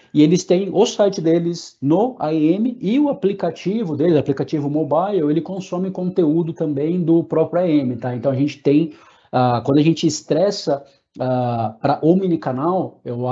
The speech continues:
eu diria que o A E M ele consegue atender e, por debaixo dos panos, eu posso ter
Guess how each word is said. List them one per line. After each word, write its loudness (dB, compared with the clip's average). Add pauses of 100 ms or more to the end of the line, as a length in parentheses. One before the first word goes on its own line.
eu 0
diria 4
que 0
o 6
A 6
E 6
M 4
ele 2
consegue 0
atender 0
e, 0
por 0
debaixo 0
dos -2
panos, 0 (380)
eu -2
posso 2
ter 0